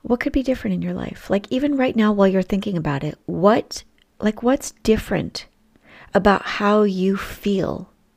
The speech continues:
in that belief? What could be different about you? Like, right now,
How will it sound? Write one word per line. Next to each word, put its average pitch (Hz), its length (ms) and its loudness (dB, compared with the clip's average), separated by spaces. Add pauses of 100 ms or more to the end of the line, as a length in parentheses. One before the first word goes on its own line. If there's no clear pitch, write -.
(1120)
in 180 260 0
that - 280 -4
belief? - 580 -12 (420)
What 226 200 -2
could 311 120 -2
be 269 120 -2
different 190 420 -2
about 151 280 -4
you? 139 160 -2
Like, 156 180 -6
right 196 340 0
now, 196 320 -4